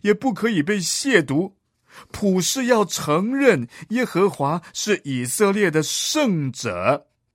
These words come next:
我们基督徒是否让神的圣名被尊崇呢？是否当我们说我们是基督徒的时候，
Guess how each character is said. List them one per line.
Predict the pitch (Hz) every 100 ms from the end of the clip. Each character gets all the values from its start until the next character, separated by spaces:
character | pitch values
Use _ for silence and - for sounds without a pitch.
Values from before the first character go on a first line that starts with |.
| _ _
我 | 175
们 | 214
基 | 247
督 | 247
徒 | - 107 113 - _ _ _ _ _ _ _
是 | - -
否 | - 92
让 | 113 113
神 | 113
的 | 113
圣 | 139 110
名 | 90
被 | 107
尊 | 98 113
崇 | 120 85
呢？ | 95 - _ _ _ _ _ _ _ _ _ _ _ -
是 | - - 151
否 | 117 104
当 | 98 135
我 | 127
们 | 123
说 | 120 170
我 | 165
们 | 190
是 | 233
基 | 254
督 | 240 262
徒 | - 220
的 | 233
时 | - 202
候， | 220 160